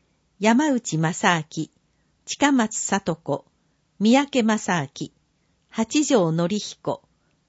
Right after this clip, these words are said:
永田正則。建設委員会。所管、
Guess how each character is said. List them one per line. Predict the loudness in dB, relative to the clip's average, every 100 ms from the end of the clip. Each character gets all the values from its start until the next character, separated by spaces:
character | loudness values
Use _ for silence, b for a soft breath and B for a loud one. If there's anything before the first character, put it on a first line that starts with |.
| -4
永 | 0 2 2
田 | 0 0
正 | 0 -2 -2
則。 | -2 -4 -10 _ _ _ _ _ _ _ _ _ _ _ _ _ _ _ _ _ _ _ _ _ _ _ _ -2
建 | 2 4
設 | 4 2 4
委 | 6
員 | 6 4 2
会。 | 0 -2 -2 _ _ _ _ _ -8
所 | -2 -2
管、 | 2 2 2